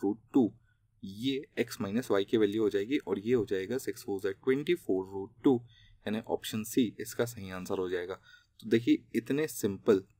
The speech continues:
बिल्कुल दो से तीन सेकंड में इस टाइप के क्वेश्चंस बनते हैं अगर आपको सही तरीका पता है तो।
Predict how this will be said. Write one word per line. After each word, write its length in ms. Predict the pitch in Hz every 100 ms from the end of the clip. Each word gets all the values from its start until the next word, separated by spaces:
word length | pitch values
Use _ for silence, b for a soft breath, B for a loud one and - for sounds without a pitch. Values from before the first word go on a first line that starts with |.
| -
बिल्कुल 300 | 123 - 147
दो 160 | 104 110
से 140 | 120
तीन 220 | 120 120
सेकंड 320 | 120 110 101 101
में 80 | 107
इस 100 | -
टाइप 140 | 95
के 60 | 101
क्वेश्चंस 360 | - 95 110 104
बनते 240 | 98 -
हैं 80 | 139
अगर 160 | 113 104
आपको 200 | - 139
सही 200 | 110 123
तरीका 340 | 120 107 113
पता 200 | 98 -
है 100 | 92
तो। 200 | - 90